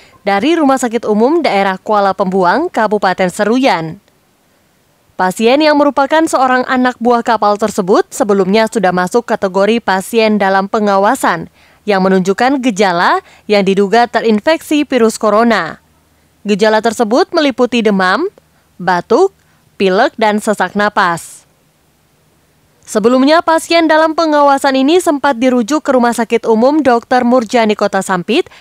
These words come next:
Kabupaten Kota Waringin Timur. Namun, karena keterbatasan peralatan dan ruangan yang belum memadai, pasien terpaksa dirujuk ke Rumah Sakit Doris Silvanus Palangkaraya.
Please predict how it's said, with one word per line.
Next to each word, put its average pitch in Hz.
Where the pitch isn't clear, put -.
Kabupaten 208
Kota 247
Waringin 202
Timur. 254
Namun, 190
karena 294
keterbatasan 254
peralatan 233
dan 214
ruangan 214
yang 208
belum 226
memadai, 190
pasien 202
terpaksa 190
dirujuk 226
ke -
Rumah 185
Sakit 226
Doris 247
Silvanus 294
Palangkaraya. 202